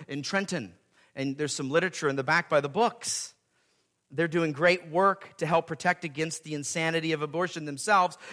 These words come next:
and to provide love and care and resources to needy women going through unwanted pregnancies. Others will take up the great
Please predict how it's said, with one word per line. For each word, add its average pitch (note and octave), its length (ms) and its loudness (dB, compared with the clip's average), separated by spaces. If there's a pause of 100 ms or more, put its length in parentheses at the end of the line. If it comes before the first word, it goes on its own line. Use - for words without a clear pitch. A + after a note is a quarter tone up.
and E3+ 120 -4
to E3 60 0
provide D#3+ 380 4
love F3 460 6
and D#3+ 120 -2
care F#3 380 4
and D#3 160 -4
resources F3 680 0 (260)
to D#3 100 -6
needy F#3 300 0
women E3+ 380 -4 (580)
going F#3+ 260 2
through D#3 440 -2
unwanted D#3+ 560 2
pregnancies. C3 840 -6 (1700)
Others D#3+ 360 2
will D#3+ 140 -2
take D#3+ 220 -2
up E3 140 0
the F3 60 -6
great D#3 320 2